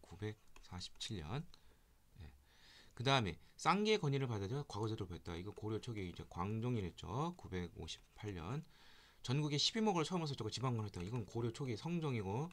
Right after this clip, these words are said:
최승종의 건의를 받아들였죠. 구백팔십삼 년. 예. 예, 그래서 정답은 삼 번이 되겠고요. 자, 그림이 똑같이 또 나오네요. 예, 그래서 이렇게 기출문제 굉장히 중요합니다. 뭐 바로바로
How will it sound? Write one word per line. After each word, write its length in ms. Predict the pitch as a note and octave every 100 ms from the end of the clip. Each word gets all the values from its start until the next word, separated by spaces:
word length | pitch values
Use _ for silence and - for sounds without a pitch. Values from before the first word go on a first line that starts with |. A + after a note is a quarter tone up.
| -
최승종의 380 | - F3+ F3+ D#3
건의를 340 | A2+ G#2 G2+
받아들였죠. 720 | F#2+ F#2+ F2 E2 D#2+ E2 C#3 F3+ - - - -
구백팔십삼 840 | - A#2+ - - F2 - - D3+
년. 100 | A#2 - - -
예. 100 | - - - - - - - - - - - - - - - - -
예, 120 | E2+ -
그래서 600 | - G#2 G2+ F2 B2+ D#3+
정답은 440 | A2 G#2+ G#2 G2+
삼 220 | B2+ - E3+
번이 180 | F3
되겠고요. 460 | D3+ G#2 F#2+ D3+ F3 -
자, 180 | - F#2+
그림이 320 | - C#3+ D#3+
똑같이 340 | A#2+ E3+ G#3+ -
또 120 | A#3+
나오네요. 480 | D4 A3+ C3 F3 G2
예, 440 | F#2 F#2+ F2+ F2 F2
그래서 240 | A#2 D3
이렇게 220 | A#2+ B2+ - -
기출문제 540 | - - G3 G3 E3 D3
굉장히 240 | B2 C#3+
중요합니다. 640 | - G#2 A2+ A2 F2+ B2+
뭐 200 | F#2+ E2 D2
바로바로 680 | - A2+ B2 A#2 A2+ B2